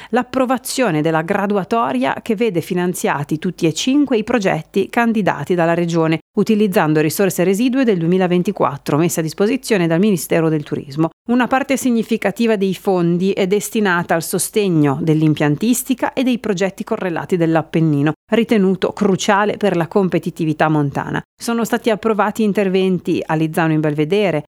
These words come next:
a Fanano e a Montecreto. A Lizzano in Belvedere per ottocentodiciassettemila euro,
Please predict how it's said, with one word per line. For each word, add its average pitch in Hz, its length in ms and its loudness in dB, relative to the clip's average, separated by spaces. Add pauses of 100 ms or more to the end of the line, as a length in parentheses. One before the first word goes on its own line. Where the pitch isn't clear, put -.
(160)
a 156 200 -4
Fanano 240 500 -2
e 214 100 -2
a 185 60 2
Montecreto. 175 800 -2
A 208 80 -2
Lizzano 214 340 -2
in 233 60 0
Belvedere 233 640 0
per 175 300 0
ottocentodiciassettemila 175 1600 -2
euro, 160 220 0